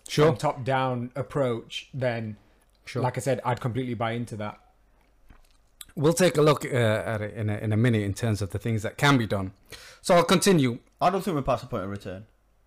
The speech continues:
Speaker 1: We're not.
Speaker 3: I don't think we're
Speaker 1: A-,
Speaker 3: past it.
Speaker 1: apparently, we, um,
Speaker 3: No,
Speaker 1: it depends
Speaker 3: because
Speaker 1: how you define
Speaker 3: But I think science
Speaker 1: no
Speaker 3: and techno-,
Speaker 1: return.
Speaker 3: but I think science and technology will always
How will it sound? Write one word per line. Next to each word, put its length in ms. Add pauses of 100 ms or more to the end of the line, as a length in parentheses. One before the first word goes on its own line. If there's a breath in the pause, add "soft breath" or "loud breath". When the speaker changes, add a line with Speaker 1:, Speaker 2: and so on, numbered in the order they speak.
(300)
Speaker 1:
We're 160
not. 340
Speaker 3:
I 100
don't 140
think 160
we're 60
Speaker 1:
A-, 40
Speaker 3:
past 140
it. 80
Speaker 1:
apparently, 540
we, 300 (240)
um, 500
Speaker 3:
No, 120
Speaker 1:
it 20
depends 280
Speaker 3:
because 0
Speaker 1:
how 100
you 160
define 680 (440)
Speaker 3:
But 80
I 80
think 200
science 280
Speaker 1:
no 140
Speaker 3:
and 80
techno-, 200
Speaker 1:
return. 280
Speaker 3:
but 120
I 60
think 200
science 360
and 120
technology 600
will 280
always 580